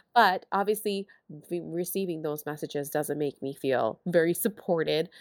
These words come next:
Um, and you feel alone, right? And often for star seeds, and if you're a star seed, those who feel like you don't belong, you always feel like a misfit, but you always felt like there is something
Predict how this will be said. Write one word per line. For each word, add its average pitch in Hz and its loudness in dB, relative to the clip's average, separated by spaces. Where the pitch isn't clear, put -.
Um, 151 0
and 226 4
you 240 2
feel 277 2
alone, 254 4
right? 180 4
And - -2
often 233 2
for 185 -4
star 226 -2
seeds, 180 0
and 175 2
if 180 -4
you're 208 2
a 233 6
star 233 4
seed, 180 -2
those 185 2
who 226 -2
feel 208 2
like 202 -2
you 185 -8
don't 185 -4
belong, 185 0
you 160 0
always 170 -2
feel 208 4
like 208 2
a 214 0
misfit, 196 0
but 208 6
you 214 2
always 202 4
felt 196 6
like 190 2
there 180 6
is 180 2
something 170 2